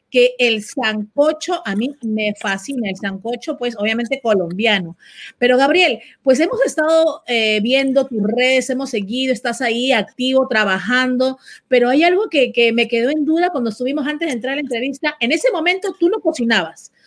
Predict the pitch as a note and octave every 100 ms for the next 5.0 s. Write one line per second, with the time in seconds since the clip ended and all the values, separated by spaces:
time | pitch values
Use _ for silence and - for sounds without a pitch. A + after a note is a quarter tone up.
0 | _ B3+ C#4+ C4+ C#4+ D4+ G#3+ B3+ C#4 C#4
1 | A#3 G#3 G#3+ F3+ D#3+ - - - G#3+ D#4
2 | D#4+ D4+ - B3+ B3 C#4+ C#4 B3+ A#3+ A#3
3 | F4+ F#4 F#4+ - G#3+ C4 C4+ D4+ C#4+ A3+
4 | G#3 B3+ C4+ C#4 D4 _ _ B3 A#3 -